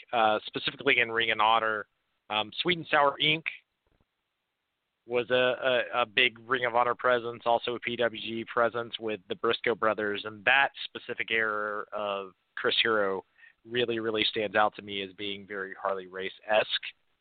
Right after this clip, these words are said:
Um, and the fact that they were trained by very,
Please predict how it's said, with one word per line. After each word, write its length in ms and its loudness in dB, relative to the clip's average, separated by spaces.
Um, 400 0
and 140 2
the 60 6
fact 240 4
that 80 -12
they 80 4
were 120 6
trained 280 2
by 100 6
very, 400 4